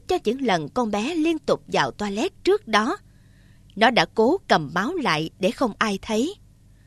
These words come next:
"Trời đất ơi, trời Phật ơi, có chuyện gì vậy con?" Tôi thốt lên bằng cái giọng thất thanh và hoảng loạn. Sự kinh hoàng trào dâng trong tôi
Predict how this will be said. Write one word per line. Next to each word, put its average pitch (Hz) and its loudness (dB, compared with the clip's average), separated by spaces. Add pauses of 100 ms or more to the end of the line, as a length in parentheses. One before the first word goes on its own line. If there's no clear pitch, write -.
(600)
"Trời 302 4
đất 269 2
ơi, 320 4
trời 220 6
Phật 285 2
ơi, 359 4
có 440 6
chuyện 269 2
gì 294 4
vậy 240 4
con?" 403 6 (1300)
Tôi 240 8
thốt 349 2
lên 285 4
bằng 185 4
cái 381 0
giọng 151 2
thất 440 -4 (120)
thanh 349 -2
và 214 4
hoảng 190 0
loạn. 185 4 (520)
Sự - 4
kinh 381 0
hoàng 202 4
trào 185 4
dâng 320 -4
trong 349 -4
tôi 349 0